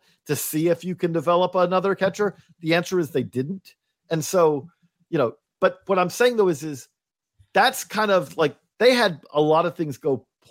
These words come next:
poorly last year at the big league level. And so you got the pitching staff.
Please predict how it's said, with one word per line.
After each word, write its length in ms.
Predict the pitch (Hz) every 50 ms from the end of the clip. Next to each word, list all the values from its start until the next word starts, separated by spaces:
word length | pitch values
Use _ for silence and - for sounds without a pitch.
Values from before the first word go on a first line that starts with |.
| _ -
poorly 340 | 139 160 165 151 143 135
last 460 | 127 120 113 110 107 107 101 - - -
year 340 | 107 98 92 92 95 92 _ _ _ _ -
at 160 | 139 135 -
the 80 | 147 123
big 180 | 127 131 113
league 200 | 127 127 120 107
level. 460 | 113 120 110 101 107 101 95 92 90 _ _ _ _ _ _ _ _ _ _ _ _ _ _ _ -
And 320 | 165 165 160 151 143 - - _ _
so 180 | - - 196 190
you 180 | 180 165 170
got 200 | 147 190 196 226
the 80 | - 208
pitching 280 | - 214 202 - 170 151
staff. 420 | - - 151 135 131 139 - _